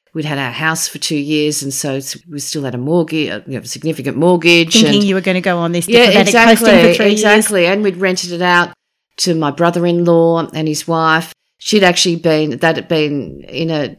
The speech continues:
Speaker 1: D fat, a former D fat house beforehand, and they'd come back early from their posting for personal reasons. <laughs> And she, the departing words were, "Don't come back early."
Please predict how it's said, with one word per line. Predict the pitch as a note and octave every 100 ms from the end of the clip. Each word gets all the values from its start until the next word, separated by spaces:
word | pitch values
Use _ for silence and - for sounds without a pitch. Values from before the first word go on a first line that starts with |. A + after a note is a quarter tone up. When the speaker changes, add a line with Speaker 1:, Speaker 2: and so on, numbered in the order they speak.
| -
Speaker 1:
D | D#3
fat, | D#3 C#3+ A2
a | B2
former | E3+ D#3
D | D3+ D3
fat | D3 C3+
house | E3 D3+ D3+ - _ _
beforehand, | D3+ D3 E3+ D#3+ E3 C#3+ C3
and | C#3
they'd | D3 C#3+
come | - D#3+
back | C#3+ C3+
early | D3+ C#3
from | C#3 C#3+
their | C3
posting | C3 D#3 D3+ - A#2+ A#2+ G3 _ _
for | -
personal | - E3 D#3 - D3+
reasons. | C3+ A2+ - D3+ D#3 -
<laughs> |
And | F3+
she, | - - F#3
the | - G3
departing | - F#3 F3+ A3+ F#3 F3+ E3+ D#3+ _ _ -
words | F3+ E3+ F3
were, | D#3+
"Don't | D#3+ F#3+ F3 F3
come | G#3+ E3
back | D#3+ D#3
early." | F3 E3 D#3+ C#3 G#2